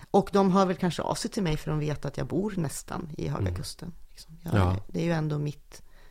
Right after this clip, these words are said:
Speaker 1: det är ändå mitt län, det är
Speaker 2: Mm.
Speaker 1: mitt område. Jag jobbar ju i Höga Kusten.
Speaker 2: Ja. Jag har ju ironiskt nog, eh, aldrig rest så lite i Norrland som <laughs> under den här perioden. Eh, jag gör ju,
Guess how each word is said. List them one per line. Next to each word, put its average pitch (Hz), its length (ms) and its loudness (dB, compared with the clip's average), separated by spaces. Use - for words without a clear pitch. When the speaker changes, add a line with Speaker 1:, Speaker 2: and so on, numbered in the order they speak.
Speaker 1:
det 180 120 2
är 175 40 8
ändå 160 120 4
mitt - 400 0
län, 170 540 0
det 165 80 -2
är 160 60 0
Speaker 2:
Mm. - 80 2
Speaker 1:
mitt - 240 -2
område. 151 480 -4
Jag 156 100 2
jobbar 143 380 2
ju 185 160 2
i 165 80 -6
Höga - 240 -6
Kusten. - 260 2
Speaker 2:
Ja. 95 200 4
Jag 98 160 8
har 117 100 12
ju 135 180 12
ironiskt 92 460 8
nog, 92 240 4
eh, 101 160 4
aldrig 104 580 8
rest 85 380 4
så - 180 6
lite 92 440 6
i 90 200 6
Norrland 80 500 4
som 90 280 4
<laughs> 92 40 8
under 110 180 8
den 98 140 8
här 90 100 6
perioden. 85 600 2
Eh, 95 220 4
jag 95 160 8
gör 113 160 10
ju, 92 300 8